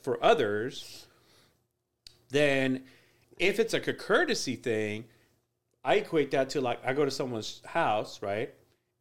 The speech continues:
And I see they take all their shoes off. So I say, "Hey, would you like to take my shoes off?"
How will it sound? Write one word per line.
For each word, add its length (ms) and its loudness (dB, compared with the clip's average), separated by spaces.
And 480 0
I 100 -2
see 260 -6
they 160 -4
take 220 -8
all 120 -4
their 100 -6
shoes 280 -6
off. 280 -2
So 140 -6
I 60 0
say, 220 -4
"Hey, 140 -2
would 160 -4
you 60 -2
like 140 -6
to 60 -20
take 200 -8
my 80 -6
shoes 300 -6
off?" 240 -4